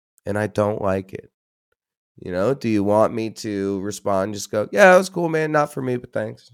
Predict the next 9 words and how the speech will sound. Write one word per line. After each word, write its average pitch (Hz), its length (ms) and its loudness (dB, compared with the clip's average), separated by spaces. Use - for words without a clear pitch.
And 135 160 0
I 156 80 4
can, 226 280 8
and 135 120 2
that's, 143 360 4
that's 147 320 8
the 156 180 6
response. 139 500 2
That's, 143 280 2